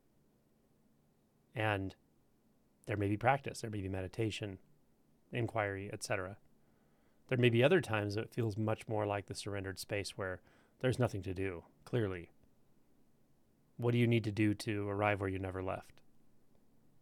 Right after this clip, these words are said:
Nothing. What do you need to do to discover what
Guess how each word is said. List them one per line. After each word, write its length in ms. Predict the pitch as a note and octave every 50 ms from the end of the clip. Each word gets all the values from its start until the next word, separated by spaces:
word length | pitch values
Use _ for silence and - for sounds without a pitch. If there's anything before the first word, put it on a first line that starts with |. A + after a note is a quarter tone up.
| - _ - - - - - -
Nothing. 360 | C3 B2 B2 - - - - - - - - - - - - _ - - _ _ _ _ _ _ _ - - - - - - - - - - -
What 120 | A#2 A#2
do 60 | A#2+
you 60 | A#2+
need 140 | A#2 A#2+ A2+
to 80 | A2 G#2
do 220 | G2+ A2+ G#2+ G#2+ G2+
to 140 | - A2
discover 460 | G#2 G#2 - - - B2 A2+ G#2 G#2 G2+
what 220 | G2+ G2+ G#2